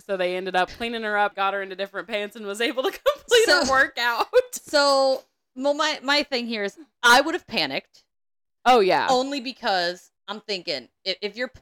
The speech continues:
Speaker 2: pushing yourself to the limit and you are lifting something from a squatting position,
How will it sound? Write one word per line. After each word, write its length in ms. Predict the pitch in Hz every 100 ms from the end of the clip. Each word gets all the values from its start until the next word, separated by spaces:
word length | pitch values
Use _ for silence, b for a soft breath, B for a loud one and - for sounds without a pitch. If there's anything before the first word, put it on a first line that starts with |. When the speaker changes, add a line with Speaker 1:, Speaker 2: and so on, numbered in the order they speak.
| _
Speaker 2:
pushing 340 | 320 - 302 262
yourself 360 | 240 - 214 -
to 100 | 208
the 80 |
limit 380 | 190 202 175 165 - _ _ _ -
and 80 | 196
you 120 | 196
are 220 | 180 - _ _ _ _ _
lifting 800 | 151 180 202 - 180 143 151 -
something 460 | - 170 143 143
from 160 | 147 160
a 40 |
squatting 600 | 143 - 196 185 180 185
position, 640 | - 180 156 175 - 131